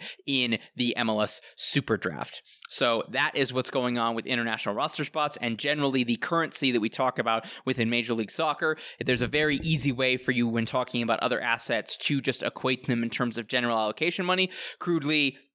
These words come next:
just credits or money that you have within M L S. Mark, any other major terms that I haven't talked about?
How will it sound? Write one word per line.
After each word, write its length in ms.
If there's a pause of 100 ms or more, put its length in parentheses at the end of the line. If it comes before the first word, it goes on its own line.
just 240
credits 400
or 160
money 260
that 80
you 140
have 400
within 320
M 140
L 120
S. 220
Mark, 260
any 220
other 160
major 340
terms 380
that 100
I 60
haven't 260
talked 280
about? 320